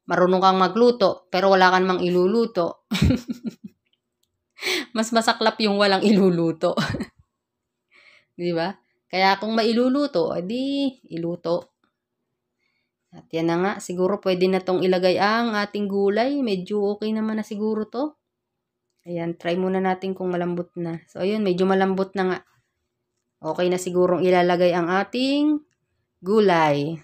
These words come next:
So, ang gulay na yan, ano yan? Yung isang balot lang na tig fifteen pesos. Yung halo-halo na mayroong repolyo, may carrots, may sayote.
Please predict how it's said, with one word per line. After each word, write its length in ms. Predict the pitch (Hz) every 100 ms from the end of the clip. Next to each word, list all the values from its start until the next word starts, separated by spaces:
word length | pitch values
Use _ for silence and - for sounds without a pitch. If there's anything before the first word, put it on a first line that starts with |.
| _
So, 160 | -
ang 160 | 233 262
gulay 320 | 285 285 277
na 80 | 269
yan, 240 | 240 208
ano 160 | 190 202
yan? 240 | 220 233 233 220 _ _ _ _ _ _ _ _ _ _ _ _ _ -
Yung 160 | 233
isang 240 | 233 247 240
balot 320 | 226 226 226 220
lang 240 | 208 208
na 100 | 196 190 190 180 170 170
tig 240 | 175 170
fifteen 720 | 185 180 180 - - 185 180
pesos. 720 | 165 160 160 160 160 165 - - _ _ _ _ _ _ _
Yung 160 | 185 190
halo-halo 640 | 196 196 190 185 185 185
na 160 | 185 185
mayroong 560 | 170 165 160 165 165 165
repolyo, 640 | 165 208 214 208 202 196
may 160 | 180 180
carrots, 720 | 185 180 180 175 175 175 -
may 160 | 165
sayote. 880 | 160 180 175 180 185 - 170 175 175